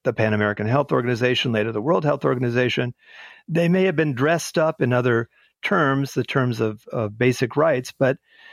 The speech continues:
savvy business people and commerce people have known for time immemorial that these are, we have to prevent, uh, yellow fever, cholera, et cetera, et cetera.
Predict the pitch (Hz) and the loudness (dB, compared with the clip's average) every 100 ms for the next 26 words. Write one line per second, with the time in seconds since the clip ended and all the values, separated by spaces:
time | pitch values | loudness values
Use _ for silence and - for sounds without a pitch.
0 | - _ - - - 165 180 165 131 120 | -20 _ -16 -8 0 2 2 2 2 2
1 | 147 151 127 - 110 98 110 107 - 107 | 2 2 0 2 0 2 2 2 0 0
2 | 101 104 - _ - 160 165 110 107 - | 2 0 -2 _ -2 0 2 2 0 -2
3 | 110 - 110 113 110 113 113 113 101 110 | -4 0 0 2 0 2 2 0 -2 -4
4 | 101 127 120 113 107 113 185 143 113 110 | -2 -2 -2 -2 -2 -2 0 2 0 -2
5 | - - - _ - 127 135 135 131 120 | -12 -20 -20 _ -4 -2 0 0 2 0
6 | 113 _ _ _ _ _ _ 135 117 135 | -2 _ _ _ _ _ _ -2 0 2
7 | 131 - - 127 113 - 120 147 202 190 | 0 -4 -2 -2 -2 -2 -2 0 0 -2
8 | - - - 113 107 107 - _ _ _ | -8 -12 -4 0 0 -2 -6 _ _ _
9 | 117 110 113 107 - 117 110 110 107 107 | 0 2 2 0 0 0 2 2 0 -2
10 | - 110 113 107 104 104 107 _ _ - | 0 2 2 2 2 0 -2 _ _ -12
11 | - 123 107 107 - 127 113 104 | -4 0 2 0 0 0 0 0